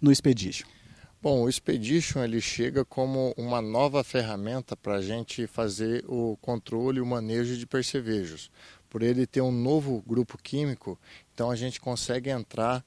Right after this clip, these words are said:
Speaker 2: nesse manejo de resistência, uma molécula diferente pra gente ter mais eficiência no controle de percevejo.
Speaker 1: Já tem perda de eficiência hoje ocorrendo no mercado?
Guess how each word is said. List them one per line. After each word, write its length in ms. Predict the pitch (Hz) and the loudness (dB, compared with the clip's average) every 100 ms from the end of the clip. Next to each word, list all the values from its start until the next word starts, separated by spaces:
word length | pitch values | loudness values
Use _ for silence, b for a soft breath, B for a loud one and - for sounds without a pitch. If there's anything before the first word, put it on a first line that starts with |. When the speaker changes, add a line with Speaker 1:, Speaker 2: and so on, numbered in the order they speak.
| - | -6
Speaker 2:
nesse 380 | 117 - 117 104 | -6 -4 -4 -4
manejo 680 | 101 117 107 113 143 131 | -2 -2 -2 -2 -2 -2
de 140 | 110 110 | -4 -4
resistência, 840 | 110 104 98 - 117 123 120 117 | -4 -4 -6 -6 -6 -4 -6 -6
uma 160 | 110 | -6
molécula 640 | 113 107 104 120 - 117 110 B B B | -4 -2 0 -2 -2 -2 -2 B B B
diferente 640 | 107 131 - 117 110 127 | -6 -6 0 0 0 -4
pra 160 | - 117 | -4 -2
gente 260 | 110 117 - | -2 -6 -6
ter 160 | 120 | -4
mais 520 | 113 110 127 170 - - | -2 -2 0 -2 -4 -6
eficiência 960 | 123 - 127 - 107 107 135 139 - - | -8 -6 -6 -6 -6 -6 -6 -6 -10 -12
no 140 | 104 107 | -12 -6
controle 380 | 110 101 104 | -6 -4 -6
de 100 | 101 | -6
percevejo. 720 | - 117 - 127 92 82 - - | -6 -6 -6 -6 -8 -8 -14 -14
Speaker 1:
Já 200 | 139 170 | -10 -10
tem 260 | - 254 | 4 6
perda 380 | 254 190 214 190 | 8 8 8 8
de 80 | 147 | 4
eficiência 720 | 143 139 - 120 165 196 - | 2 0 2 4 4 4 4
hoje 260 | 131 170 151 | 4 4 4
ocorrendo 440 | 139 - 113 127 | 2 2 2 4
no 60 | 117 | 4
mercado? 520 | 113 104 156 175 190 | 2 -2 -4 -4 -8